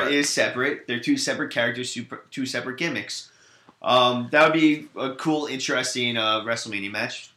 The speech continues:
Speaker 2: but maybe you'll get your dream.
Speaker 1: Yeah, my dream of what?
Speaker 2: With, uh, you mentioned on the last show with your
Speaker 1: <laughs>
Speaker 2: little
Speaker 1: With
Speaker 2: Lucha
Speaker 1: Sin
Speaker 2: Libre,
Speaker 1: Cara and
Speaker 2: uh,
Speaker 1: Kalisto?
Speaker 2: Yeah. Um,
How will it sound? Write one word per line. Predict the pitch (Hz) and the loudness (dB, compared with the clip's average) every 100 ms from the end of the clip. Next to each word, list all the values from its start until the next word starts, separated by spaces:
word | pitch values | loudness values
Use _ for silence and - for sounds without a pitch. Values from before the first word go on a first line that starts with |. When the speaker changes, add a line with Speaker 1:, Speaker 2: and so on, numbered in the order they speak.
| - | -4
Speaker 2:
but | 110 104 104 - - - _ | 0 0 -2 -8 -16 -16 _
maybe | - 120 131 | -8 -4 -2
you'll | 127 | -2
get | 135 | -2
your | 127 | -4
dream. | 131 143 113 104 139 | -4 -4 -6 -10 -10
Speaker 1:
Yeah, | 120 117 - - _ - | -8 -8 -12 -20 _ -6
my | 104 104 | -6 -4
dream | 117 117 | -4 -4
of | 104 | -6
what? | 120 110 - _ _ - | -8 -8 -8 _ _ -8
Speaker 2:
With, | 123 117 131 | -6 -4 0
uh, | 123 | 2
you | 120 120 | 2 0
mentioned | 117 123 | -4 -4
on | 113 | -4
the | |
last | 113 113 | -4 -2
show | 120 110 | -4 -4
with | 113 110 | -4 -4
your | 117 | -4
Speaker 1:
<laughs> | |
Speaker 2:
little | 113 113 | -2 -4
Speaker 1:
With | 117 | -4
Speaker 2:
Lucha | 117 120 | -2 -2
Speaker 1:
Sin | 117 | 0
Speaker 2:
Libre, | 117 | 2
Speaker 1:
Cara | 110 110 117 | 4 6 4
and | 110 | 4
Speaker 2:
uh, | 107 107 | 2 0
Speaker 1:
Kalisto? | 110 117 117 127 131 127 | -2 -2 -2 -4 -4 -6
Speaker 2:
Yeah. | 107 110 107 - _ _ _ _ - | -6 -4 -4 -8 _ _ _ _ -2
Um, | 110 123 120 117 | 2 4 4 0